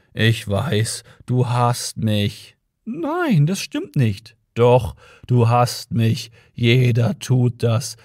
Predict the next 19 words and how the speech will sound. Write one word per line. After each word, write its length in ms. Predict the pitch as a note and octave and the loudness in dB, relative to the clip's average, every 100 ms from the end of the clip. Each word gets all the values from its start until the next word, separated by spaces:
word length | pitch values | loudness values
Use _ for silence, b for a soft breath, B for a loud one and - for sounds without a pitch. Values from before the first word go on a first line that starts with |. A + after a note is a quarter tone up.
| b | b
So 200 | - B2+ | 0 4
ist 200 | C3+ - | 4 4
das 180 | B2 - | 0 2
Universum 880 | B2+ B2+ B2 B2 B2 B2+ A#2 B2 A#2+ | 0 2 2 4 4 4 4 2 0
konstruiert. 1080 | - B2 A#2 - - B2+ - B2+ B2 A#2 b b b | 2 2 2 -4 -4 -2 0 2 4 2 b b b
Ich 260 | - A#2 - | 0 0 0
brauche 460 | A2+ A#2+ A#2+ - A#2+ | 4 6 6 4 2
nur 300 | A#2+ A#2+ - | 4 2 2
irgendjemanden 1000 | B2 B2+ A#2+ A2 A#2 A#2+ A#2+ A2 A2+ A2+ | 2 4 2 2 2 4 4 2 0 -2
anzusprechen, 1080 | A2 A#2+ A#2+ B2+ A#2 - B2 A#2+ - A2+ A2+ B B | 2 2 2 0 -2 -4 0 0 2 -2 -2 B B
und 200 | B2 B2 | -2 0
schon 460 | - C3 C3 A#2+ A#2 | 0 2 2 2 2
hasst 360 | A2+ A#2 - | 2 2 -2
er 140 | - A#2+ | -2 2
mich. 340 | A#2 A2+ - b b | 2 0 -2 b b
Selbst 540 | - C3 C#3 C3+ - - b b | -4 2 4 4 -2 -16 b b
Roboter 880 | A#2+ B2 C3 D#3 C#3 A2 - G#2+ A2 | -6 2 4 4 2 0 2 0 2
hassen 380 | G#2+ A2+ - A2+ | -2 -4 -2 2
mich. 320 | A2+ A2+ | 2 0